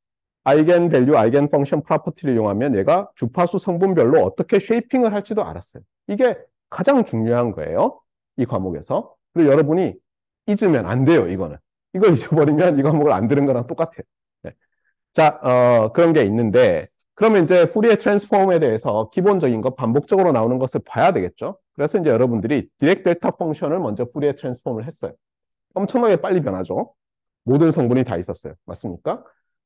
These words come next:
그 다음에 디렉트 델타를 딜레이를 줬어요. 그랬더니 어때요? 여전히 모든 성분이 다 있지만 이제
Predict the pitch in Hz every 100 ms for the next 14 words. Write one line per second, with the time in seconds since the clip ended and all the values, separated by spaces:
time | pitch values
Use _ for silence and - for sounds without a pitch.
0 | _ - 160 175 180 160 196 214 190 190
1 | 202 196 170 196 196 135 110 101 80 -
2 | - 151 151 147 - 147 175 160 185 269
3 | 196 156 208 196 175 175 180 - 135 -
4 | 98 117 107 76 120 175